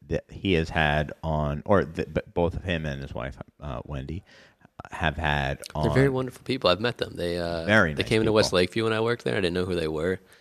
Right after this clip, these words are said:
Speaker 1: Mm-hmm.
Speaker 2: And I tried to, like, not a hard sell, but, like, really talked up Lambics, like, when they had first started blending that.
Speaker 1: He's like, "Oh, tell
Speaker 2: And
Speaker 1: me."
Speaker 2: then they're
Speaker 1: Oh,
Speaker 2: like,
Speaker 1: Lambic.
Speaker 2: Yeah.
Speaker 1: Okay, yeah.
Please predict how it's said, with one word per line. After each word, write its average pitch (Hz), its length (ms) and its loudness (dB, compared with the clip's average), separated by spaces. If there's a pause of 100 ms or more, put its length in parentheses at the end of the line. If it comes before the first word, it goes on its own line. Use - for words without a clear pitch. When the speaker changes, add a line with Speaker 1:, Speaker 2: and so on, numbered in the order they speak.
(120)
Speaker 1:
Mm-hmm. 82 180 -8
Speaker 2:
And 87 80 4
I 80 80 4
tried 80 340 0
to, 76 320 -2
like, 85 140 -4
not 113 120 2
a 113 60 2
hard 85 340 2
sell, 71 300 0
but, 80 120 -6
like, 78 220 -4
really 90 260 2
talked 85 360 0
up 78 220 -4
Lambics, 80 680 -4
like, 82 160 -4
when 85 100 -6
they 80 100 -2
had 85 140 -6
first 82 200 -2
started 80 280 -2
blending 80 380 -4
that. 107 120 0
Speaker 1:
He's 117 80 4
like, 120 180 2
"Oh, 208 240 4
tell 170 200 -4
Speaker 2:
And 196 160 2
Speaker 1:
me." 95 60 4
Speaker 2:
then 92 100 2
they're 101 160 4
Speaker 1:
Oh, 127 320 12
Speaker 2:
like, 101 220 6
Speaker 1:
Lambic. 92 240 2
Speaker 2:
Yeah. 101 220 6
Speaker 1:
Okay, 85 180 4
yeah. 76 220 4